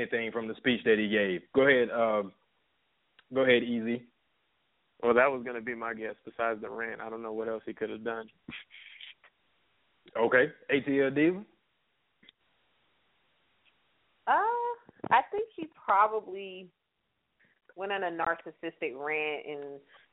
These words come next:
Speaker 3: talked about, uh, who knows? He probably threw some shots at Americans because, you know, he's been kinda living here and overseas,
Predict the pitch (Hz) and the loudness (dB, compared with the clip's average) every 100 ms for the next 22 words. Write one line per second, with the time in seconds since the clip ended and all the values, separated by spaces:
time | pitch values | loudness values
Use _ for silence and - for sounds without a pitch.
0 | - 151 - 151 151 147 139 - 254 - | 0 0 2 4 6 6 2 -4 -6 -6
1 | 277 294 349 175 151 156 185 202 220 208 | -6 -6 -4 0 2 0 -2 0 2 2
2 | 175 156 151 _ 170 175 170 156 - 175 | -2 -8 -12 _ -6 -6 -8 -4 4 4
3 | - 165 160 156 156 156 151 160 151 151 | 2 -4 -4 -2 -2 -2 -4 -6 -6 -8
4 | 151 147 156 156 156 151 170 165 160 156 | -10 -8 -6 -6 -8 -8 -10 -12 -10 -6
5 | 160 147 147 151 151 165 160 160 151 147 | -4 -2 -2 -4 -6 -8 -4 -2 0 0
6 | 143 135 - - - - 165 156 156 - | -4 -6 -14 -20 -4 2 2 2 -4 -6
7 | 180 170 160 156 | -6 -8 -8 -6